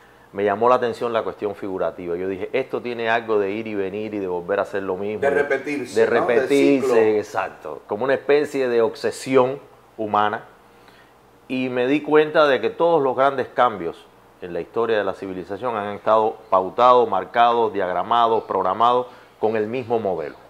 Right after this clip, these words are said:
Speaker 1: el modelo revolucionario, que tiene un aspecto maldito, de fondo, de base,
Speaker 2: Ujú.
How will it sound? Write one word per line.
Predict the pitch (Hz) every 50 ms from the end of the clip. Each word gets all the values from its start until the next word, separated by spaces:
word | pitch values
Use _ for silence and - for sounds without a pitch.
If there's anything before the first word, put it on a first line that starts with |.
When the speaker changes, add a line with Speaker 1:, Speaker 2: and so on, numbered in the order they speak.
| - _ -
Speaker 1:
el | 92 98
modelo | 98 101 107 117 123 123 113
revolucionario, | 107 110 107 107 104 - - 98 85 78 71 71 71 - - - - - - - - - - _ _ _ -
que | 139 143 139
tiene | - 185 190 190
un | 185 165
aspecto | - - - 165 156 - 165 151
maldito, | 123 120 107 92 95 117 113 107 - 92 - - _ _ _ _ _ _ _ _ _
de | - 107 110 107
fondo, | - - 139 139 123 107 104 101 98
de | 98 101
base, | 107 110 104 - - -
Speaker 2:
Ujú. | 78 -